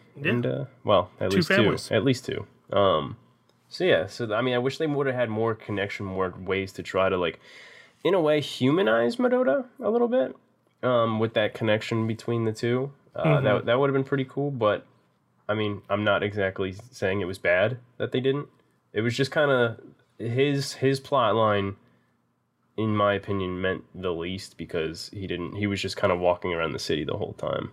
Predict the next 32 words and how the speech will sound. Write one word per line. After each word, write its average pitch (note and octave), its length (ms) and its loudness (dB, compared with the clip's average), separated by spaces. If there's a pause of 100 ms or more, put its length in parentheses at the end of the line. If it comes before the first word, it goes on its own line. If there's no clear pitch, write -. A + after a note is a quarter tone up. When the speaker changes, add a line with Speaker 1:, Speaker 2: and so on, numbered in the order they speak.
Speaker 1:
I E3+ 140 4
agree. C#3+ 360 0
I B2+ 120 -2
think, E3 400 -2
I D#3 100 0
think E3+ 340 -2
if D#3+ 360 -2
they C#3 500 0
had D3+ 440 0
him C#3 260 0
have, C3+ 280 0
like, C3+ 160 -2
a C3+ 60 -2
really C3+ 380 -2
powerful B2+ 500 -2
scene B2+ 480 -6 (160)
Speaker 2:
Mm-hmm. F2+ 300 -4
Speaker 1:
with D#3+ 180 0
Medota, C3+ 480 0
which F#3+ 200 -2
he A3 80 0
might G#3 280 2
have E3+ 120 0
had E3 260 2
had C#3 120 0
he C3+ 60 0
not C3+ 220 0
been C3 140 -4
shot C#3+ 300 -2
in A#2+ 120 -10
the A2+ 120 -10
end. A#2 220 -10